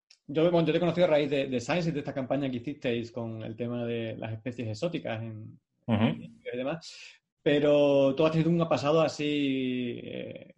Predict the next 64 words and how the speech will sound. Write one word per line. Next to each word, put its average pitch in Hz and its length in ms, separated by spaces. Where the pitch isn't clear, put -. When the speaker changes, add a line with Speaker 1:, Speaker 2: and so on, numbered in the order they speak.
Speaker 1:
importante 143 640
trabajando 143 300
en 147 80
lo 131 60
que 131 240
es, 131 120
digamos, 135 240
la 139 80
academia, 135 380
¿no? 151 80
En 151 80
el 127 80
mundo 139 240
de 131 80
la, 123 280
de 127 100
la 123 60
investigación. 120 560
Speaker 2:
Ujú. 160 180
Speaker 1:
¿Cómo 190 200
se 196 140
pasa 175 240
de 160 40
trabajar 147 400
en, 135 240
en 131 140
ese 143 180
ámbito, 165 400
¿no? 156 220
En, 117 180
en 123 120
ese 147 100
ámbito 143 200
formal 131 280
de 135 60
la 131 80
academia 139 380
a 139 60
crear 135 160
una 170 140
empresa 156 340
de 165 80
comunicación 139 420
científica 151 360
como 135 180
es 127 80
Science, 120 380
¿no? 110 100
Eh, 117 280
¿qué 135 100
es - 20
lo 170 100
que 165 80
te 143 120
lleva 147 440
o, 123 240
o 135 40
lo 131 100
que 127 80
os 113 80
lleva? 160 280
Porque 117 140
también, 127 500
eh, 123 220